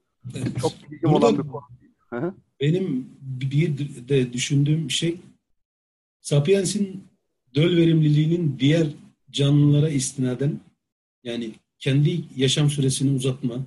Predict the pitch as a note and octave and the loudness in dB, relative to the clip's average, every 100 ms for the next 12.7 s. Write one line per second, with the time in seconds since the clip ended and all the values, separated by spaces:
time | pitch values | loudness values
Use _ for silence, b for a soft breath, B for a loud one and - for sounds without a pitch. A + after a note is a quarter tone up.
0 | - C#3 B2+ C3+ C3+ C3+ C3 C#3 C3 B2 | -8 -2 0 2 2 0 -2 0 0 -2
1 | B2+ - B2+ C#3 A2+ A#2+ B2 D3 D#3+ - | -6 -2 0 0 -2 -4 -2 0 -2 -8
2 | b b _ C#3+ D#3 C#3+ C#3 C#3+ C#3 C#3+ | b b _ 2 4 4 4 4 4 4
3 | D3+ D3+ C3 - C3+ B2+ - D3+ C3 A#2+ | 6 4 2 0 -6 -6 -4 -2 0 -2
4 | A#2 C#3+ D3 C3 C#3 D3 C3+ C3 D3 - | 0 0 2 2 4 6 4 0 -4 -2
5 | B2+ - - C3+ C3+ C3 B2+ - B2+ B2 | -2 -2 -2 0 2 2 -2 -2 0 0
6 | - G#2+ G2+ - _ _ _ _ - C#3 | -2 -8 -10 -14 _ _ _ _ -2 2
7 | C3+ C3 - _ _ _ _ _ _ _ | 2 0 -6 _ _ _ _ _ _ _
8 | - C3+ D3 D3 D3 - D3 D3 C3+ C3+ | -2 2 6 6 4 2 2 4 2 2
9 | C#3 C3 - - B2 C3 D3 - C#3+ C#3 | 0 -2 -6 -6 -2 -2 -2 -4 -6 -4
10 | C3+ B2+ - C#3 C3+ - C#3+ C3 D3 C3 | -2 -2 -4 -4 -6 -4 -2 -2 0 2
11 | C3+ C3 C#3 C3+ A2 - C3 - C3 - | 4 2 0 -2 -2 -4 -4 -2 -2 -2
12 | B2+ C3+ B2+ B2+ A#2+ A2+ G#2+ | -4 -4 -2 0 -2 -6 -12